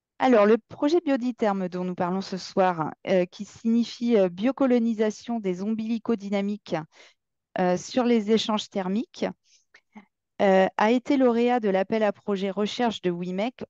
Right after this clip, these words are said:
en deux mille dix-neuf, était porté par Franck Scouf de l'I U M L, Institut universitaire mer et littoral,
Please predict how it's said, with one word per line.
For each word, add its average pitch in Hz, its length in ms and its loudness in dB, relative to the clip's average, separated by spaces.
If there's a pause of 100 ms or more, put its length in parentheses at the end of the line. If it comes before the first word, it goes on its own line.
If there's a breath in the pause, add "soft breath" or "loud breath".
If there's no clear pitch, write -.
(120)
en 247 100 0
deux 214 160 -2
mille 190 140 -6
dix-neuf, 165 520 -6 (600 loud breath)
était 220 260 0
porté 226 460 2
par 170 260 0
Franck 170 220 0
Scouf - 480 -4
de 185 240 2
l'I 175 240 -2
U 165 80 0
M 165 160 -2
L, 247 260 0 (720 soft breath)
Institut 196 720 -2
universitaire 185 760 4
mer 180 240 2
et 170 60 0
littoral, 160 640 0